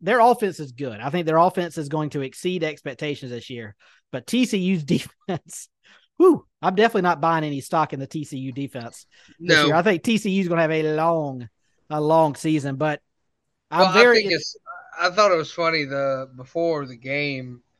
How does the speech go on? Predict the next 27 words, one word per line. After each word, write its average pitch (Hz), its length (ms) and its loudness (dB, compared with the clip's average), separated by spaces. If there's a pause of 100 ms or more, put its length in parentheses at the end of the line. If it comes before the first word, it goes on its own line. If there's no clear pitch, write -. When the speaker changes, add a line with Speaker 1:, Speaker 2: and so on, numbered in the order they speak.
(640)
Speaker 2:
you 131 100 -10
know, 127 220 -2
it 131 100 -12
came 143 220 -4
out, 135 300 -2 (600)
uh, 127 540 -4 (140)
there 135 180 -2
was 123 160 -8
an, 127 280 -14
uh, 120 280 -12 (640)
an 127 120 -20
interview 139 540 -2
or, 120 160 -12 (160)
or 123 140 -14
questions 135 720 -8
<laughs> - 0 -
with 151 240 -2 (500)
Deion 143 280 0
Sanders, 143 500 0
and 135 60 -6
they 131 60 -4
were 127 80 -10
talking 135 200 -4
about 120 220 -10
team 143 240 -4
culture 127 560 -6
and 113 180 -14